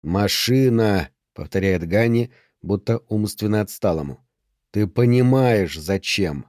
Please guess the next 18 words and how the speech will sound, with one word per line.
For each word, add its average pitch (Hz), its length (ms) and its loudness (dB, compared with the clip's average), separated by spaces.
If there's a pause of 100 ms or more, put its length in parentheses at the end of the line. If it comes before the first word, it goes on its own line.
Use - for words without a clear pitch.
(680)
Джереми 127 540 0
понимает. 107 800 -2 (520)
Пока 147 260 0
что 135 200 0
ему 127 200 4
повезло, 117 600 2 (420)
проехался 123 580 2
до 107 120 2
стоянки 120 420 0
грузовиков 110 720 0
и 123 40 2
обратно. 98 520 -2 (500)
Не 110 260 2
видел 131 360 4
ни 127 120 4
одной 127 320 2
патрульной 127 520 2
машины, 120 500 -2